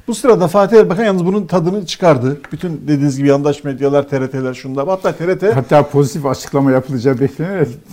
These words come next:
Speaker 2: T R T canlı
Speaker 1: T R T
Speaker 2: yayına başladı.
Speaker 1: son dakikada açıklamanın kötü olduğu için yayını da kesti. Son cümlesini de söyletmedi.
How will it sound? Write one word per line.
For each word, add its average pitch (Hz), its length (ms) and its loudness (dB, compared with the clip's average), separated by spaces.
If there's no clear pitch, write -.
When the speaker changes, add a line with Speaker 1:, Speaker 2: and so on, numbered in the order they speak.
Speaker 2:
T 143 140 2
R 151 100 2
T 180 120 -2
canlı 135 160 6
Speaker 1:
T 160 120 10
R - 0 -
T 180 140 8
Speaker 2:
yayına 214 240 8
başladı. 120 160 0
Speaker 1:
son 196 300 2
dakikada 185 320 4
açıklamanın 180 420 2
kötü 175 220 2
olduğu 196 180 4
için 226 180 -2
yayını 190 280 6
da 170 100 6
kesti. 135 320 0
Son 156 180 2
cümlesini 143 380 0
de - 40 -2
söyletmedi. 127 520 2